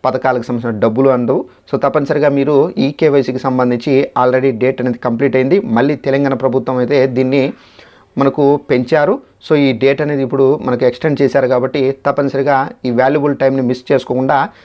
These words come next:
తప్పనిసరిగా మీరు రేషన్ కార్డు, రేషన్ కార్డు తీసుకొని మీరు రేషన్ షాపుల దగ్గరికి వెళ్ళి మీ యొక్క కుటుంబ సభ్యులతో ఈకేవైసీ చేసుకోండి. So ఈ విధంగా ఈకేవైసీ చేసుకుంటేనే మీ యొక్క కార్డు అనేది ఎలాంటి పథకాలైనా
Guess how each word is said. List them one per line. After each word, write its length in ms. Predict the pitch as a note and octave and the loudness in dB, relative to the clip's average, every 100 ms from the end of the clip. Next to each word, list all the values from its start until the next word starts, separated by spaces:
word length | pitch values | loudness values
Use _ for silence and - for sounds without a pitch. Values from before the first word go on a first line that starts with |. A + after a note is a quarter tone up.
| _ - | _ -2
తప్పనిసరిగా 380 | C3+ C3+ C3+ C3 | -2 -2 -2 -2
మీరు 140 | B2+ C3+ C#3 - | 2 2 2 0
రేషన్ 280 | B2+ C#3 C3 | 0 0 -2
కార్డు, 220 | B2+ B2+ B2+ B2+ - A#2+ | 0 0 -2 -4 -4 -2
రేషన్ 280 | B2+ C#3 C3 | 0 0 -2
కార్డు 140 | B2 A2+ | -2 -2
తీసుకొని 340 | A#2+ - C#3+ C#4 - _ - | -4 -2 -2 -4 -10 _ -4
మీరు 140 | C#3 C#3+ | 0 2
రేషన్ 260 | C3+ C#3+ D#3+ | 2 0 0
షాపుల 240 | D#3 C#3 C3+ | 0 -2 0
దగ్గరికి 240 | B2 A#2+ A#2 | -2 -2 0
వెళ్ళి 180 | B2 D3+ C3+ F#3 - | 0 0 0 -2 -2
మీ 60 | B2+ | 0
యొక్క 160 | B2+ C3+ | 0 -2
కుటుంబ 240 | A#2+ B2 B2+ | 0 0 0
సభ్యులతో 360 | B2 A#2 A#2 - - B2+ | 0 0 0 -2 -2 -4
ఈకేవైసీ 380 | A#2+ B2 A#2 A#2+ | 0 -2 -2 -4
చేసుకోండి. 440 | A#2+ A2+ - B2+ G3 - - _ | -2 -2 -2 0 0 -2 -18 _
So 60 | - D#3 | 0 2
ఈ 20 | |
విధంగా 240 | C#3+ E3 D#3+ D3+ | 2 0 0 -2
ఈకేవైసీ 340 | D#3+ E3+ D3+ C#3+ | 0 0 0 0
చేసుకుంటేనే 480 | C#3+ - C#3 C#3+ C#3 C3 | -2 0 -2 0 0 0
మీ 60 | B2 | 0
యొక్క 140 | A#2+ A#2+ | -2 -2
కార్డు 200 | C3 A#2 A#2 | -2 -2 -4
అనేది 200 | A#2+ G#3 - _ _ A#2+ | -2 -4 -6 _ _ 0
ఎలాంటి 360 | B2 C3 C3 B2+ B2+ | 2 2 0 -4 -2
పథకాలైనా 540 | A#2 A#2+ A#2+ A#2+ C3+ | -4 -2 -2 -2 -2